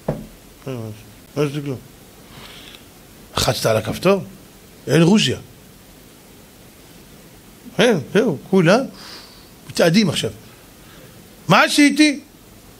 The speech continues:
אתה יודע מה עשית? לח-, כולה לחצתי! כן, מה הולידה הלחיצה שלך? מה תוצאת המעשה שלך שנראה לכאורה כלחיצה? אמרתי לכם פעם, מישהו אמר לי,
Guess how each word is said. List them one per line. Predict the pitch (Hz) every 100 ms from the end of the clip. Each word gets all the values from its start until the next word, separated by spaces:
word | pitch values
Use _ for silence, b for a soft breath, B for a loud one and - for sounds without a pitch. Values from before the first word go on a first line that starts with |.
| -
אתה | -
יודע | 123
מה | 156
עשית? | 143 247 320 247 - B B B B
לח-, | 160 165 -
כולה | - 381 466 466
לחצתי! | 370 - 403 294 - 247 - -
כן, | 175 131 92
מה | 127 170 185
הולידה | 160 156 165 240 160 131
הלחיצה | 127 - - 220
שלך? | 131 95 - - B B B B B B - - - - - - - - -
מה | 240 330
תוצאת | 320 - 262 277 330
המעשה | 277 254 226 208 262 294
שלך | 220 - 208
שנראה | 185 185 185 240
לכאורה | 233 185 220
כלחיצה? | 214 220 208 247 240 - - B B B
אמרתי | 214 311
לכם | 330 254 180
פעם, | 247 208
מישהו | 202 220
אמר | 226 233
לי, | 202